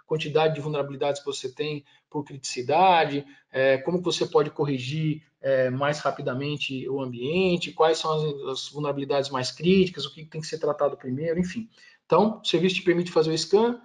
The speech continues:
cinco tipos de scans diferentes, você pode exportar isso pro Excel pra trabalhar essas informações, ou usar serviços da própria Amazon pra gerar visões e dashboards diferentes. Como eu mencionei pra vocês,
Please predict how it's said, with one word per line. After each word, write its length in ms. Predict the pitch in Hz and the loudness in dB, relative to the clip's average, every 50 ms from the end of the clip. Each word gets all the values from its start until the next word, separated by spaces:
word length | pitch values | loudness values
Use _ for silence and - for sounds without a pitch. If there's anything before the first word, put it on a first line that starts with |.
| _ _ _ _ | _ _ _ _
cinco 380 | - - - 220 226 226 220 190 | -12 -6 -2 0 0 0 0 -4
tipos 320 | - 214 180 175 185 175 | -4 -4 -4 -2 -2 -2
de 100 | 175 175 | 0 -2
scans 320 | 175 - - 180 170 160 156 | -4 -4 -4 -4 -4 -4 -4
diferentes, 720 | 156 - - 170 170 190 220 233 240 226 226 - - - | -6 -4 -2 0 2 2 2 2 2 2 0 -4 -8 -8
você 180 | - 147 - 175 | -8 -6 -6 -2
pode 240 | - - 175 175 - | 2 2 2 2 2
exportar 440 | - 175 165 160 165 - 180 165 165 | -2 -2 -2 0 4 4 4 4 4
isso 140 | 160 - | 2 -2
pro 100 | - 165 | -4 -4
Excel 340 | 160 156 - - - 160 156 156 | -6 -4 -4 -2 0 0 2 2
pra 120 | 165 156 | 0 0
trabalhar 380 | - 165 151 147 147 143 147 147 | 0 0 0 2 2 2 4 2
essas 200 | 143 - 147 143 | 0 0 -4 -10
informações, 720 | 147 - - - 180 185 180 - 202 220 233 233 226 - - _ _ _ _ _ | -12 -8 -6 -2 -2 -2 0 0 0 2 2 2 0 -2 -10 _ _ _ _ _
ou 200 | - 220 214 240 | 6 8 8 8
usar 500 | 226 175 175 175 175 190 190 - - - _ _ _ | 8 8 6 6 6 6 4 0 -6 -18 _ _ _
serviços 480 | - - 208 175 156 190 185 - 180 156 | -6 0 0 0 2 0 -2 -2 -2 0
da 100 | 175 170 | 0 2
própria 340 | 175 175 175 175 175 170 151 | 2 2 2 2 2 0 0
Amazon 360 | 151 151 156 160 156 156 156 | 2 0 0 -2 -4 -6 -4
pra 160 | - 156 151 | -2 0 0
gerar 180 | 151 147 143 147 | 2 2 0 -2
visões 480 | 147 147 135 123 127 143 151 156 143 | -4 -4 -8 -8 -6 -6 -4 -4 -6
e 100 | 143 131 | -6 -4
dashboards 480 | 123 131 139 143 - 139 139 135 127 135 | -2 -2 -2 -2 -4 -4 -6 -6 -6 -8
diferentes. 600 | 135 127 - 160 139 120 110 110 - - - _ _ _ _ _ _ _ _ _ _ _ _ _ _ _ _ _ _ _ _ | -12 -6 -2 -2 -2 -2 -2 -10 -14 -16 -20 _ _ _ _ _ _ _ _ _ _ _ _ _ _ _ _ _ _ _ _
Como 160 | - 214 226 | 4 6 6
eu 40 | 240 | 8
mencionei 360 | 254 247 - 240 233 214 208 | 6 6 6 6 6 6 6
pra 140 | - - 185 | 4 4 4
vocês, 680 | 160 160 156 - - 208 233 233 175 143 127 - - - | 2 2 2 2 4 6 6 6 6 4 -2 -10 -14 -20